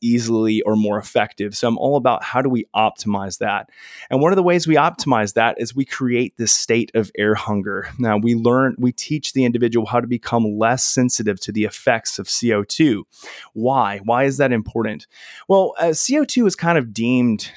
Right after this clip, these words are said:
to be this waste product. It was just something that we expel, it enters into the air, and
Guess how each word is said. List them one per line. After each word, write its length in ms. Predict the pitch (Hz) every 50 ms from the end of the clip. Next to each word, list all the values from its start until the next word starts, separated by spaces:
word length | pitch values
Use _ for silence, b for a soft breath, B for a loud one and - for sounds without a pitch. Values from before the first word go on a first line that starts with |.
| _ -
to 120 | - 113
be 200 | 107 120 120 120
this 220 | 107 117 113 -
waste 340 | 104 98 98 101 98 - -
product. 460 | - 110 101 101 98 101 98 - -
It 40 | 120
was 180 | 107 110 110 -
just 180 | 127 113 -
something 340 | - 139 127 - 139 127 120
that 140 | 113 101 90
we 160 | 113 117 107
expel, 680 | 104 101 - - - - - 170 170 170 170 165 156 135
it 80 | 117
enters 400 | 123 123 123 - - 127 117 117
into 180 | 123 117 110 113
the 160 | 107 117 - -
air, 420 | 127 131 131 131 127 127 127 123 B B B B B B B
and 480 | 120 117 113 113 113 113 113 110 110